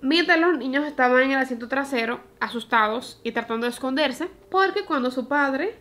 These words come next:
comenzaba a ponerse así, él era violento con todo el mundo. Por su parte, Dalton estaba histérico,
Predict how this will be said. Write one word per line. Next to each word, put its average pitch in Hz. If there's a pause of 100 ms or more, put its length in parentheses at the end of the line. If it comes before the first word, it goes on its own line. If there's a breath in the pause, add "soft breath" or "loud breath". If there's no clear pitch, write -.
comenzaba 220
a 220
ponerse 294
así, 330
él 254 (420)
era 233
violento 233
con 294 (180)
todo 240
el 214
mundo. 233
Por 285
su 359
parte, 269
Dalton 240
estaba 233
histérico, -